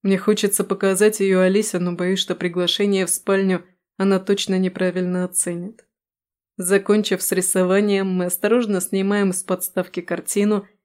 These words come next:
и немного качаем её, давая разойтись крупным каплям краски. "Красиво вышло",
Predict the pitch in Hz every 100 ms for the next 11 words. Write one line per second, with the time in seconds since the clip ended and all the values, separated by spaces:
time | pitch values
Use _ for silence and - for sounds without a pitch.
0 | _ 214 214 214 214 190 185 208 202 220
1 | 196 175 175 170 170 180 180 180 180 175
2 | 175 - 202 - 185 175 185 170 - 180
3 | 185 180 180 180 175 - 190 202 _ _
4 | _ _ _ - 214 226 - 220 226 226
5 | 220 - -